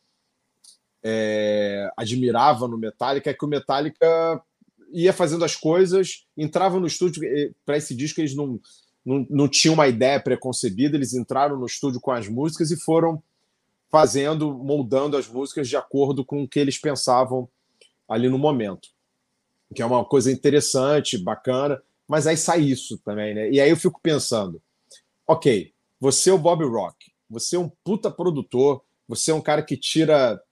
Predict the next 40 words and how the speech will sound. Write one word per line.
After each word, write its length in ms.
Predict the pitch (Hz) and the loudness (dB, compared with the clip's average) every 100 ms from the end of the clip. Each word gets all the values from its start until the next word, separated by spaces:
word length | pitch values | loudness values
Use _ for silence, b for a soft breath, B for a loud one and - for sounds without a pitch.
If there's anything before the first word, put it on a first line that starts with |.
| _ | _
os 340 | - 107 - - | -12 -8 -6 -2
sons 300 | 151 160 127 | -2 -2 -2
magníficos, 840 | 143 170 160 127 147 147 - 104 | -2 -2 -2 0 -2 -2 -10 -8
né? 80 | 107 | -6
O 60 | 101 | -6
som 240 | - 156 | -2 0
de 80 | 151 | 2
bateria 420 | 131 127 123 123 | 0 0 2 0
do 100 | 113 | 0
Black 320 | 104 117 - | -2 -2 -2
Album 320 | 127 131 107 104 | 0 2 2 -2
é 60 | |
uma 140 | 104 101 | -6 -6
das 160 | 98 | -8
coisas 280 | - 104 95 | -4 -4 -2
assim, 280 | 92 139 143 | -4 -2 -2
o 40 | |
som 200 | - 123 | 0 -2
de 80 | 110 | 0
bateria 360 | 110 - 110 101 | -2 0 0 0
do 80 | |
doutor 340 | 95 107 - 101 | 0 -2 -2 -10
Feelgood, 600 | - 123 110 95 85 - B B B | 2 4 6 4 -2 -10 B B B
do 60 | 110 | 4
Motley 360 | 117 113 123 110 | 4 6 6 4
Crue 280 | 127 123 | 4 4
também 260 | - 107 110 | 4 2 2
é 40 | |
assim, 440 | 113 - 147 147 127 _ _ _ _ - | 0 0 2 0 -2 _ _ _ _ -6
sons 260 | - 147 123 | 4 4 4
de 100 | 123 | 0
guitarra 580 | 127 - 139 135 131 - | -2 2 2 4 0 -2
excepcionais, 760 | 127 147 147 143 120 135 117 | -2 -2 -2 -4 -2 -2 -2
esse 200 | 104 92 | -4 -10
disco 240 | 113 131 - | -10 -10 -8
tem 120 | 113 | -6
sons 200 | 135 113 | -6 -8
de 80 | 107 | -8
guitarra, 420 | 104 131 127 | -4 2 2
o 100 | 110 | 2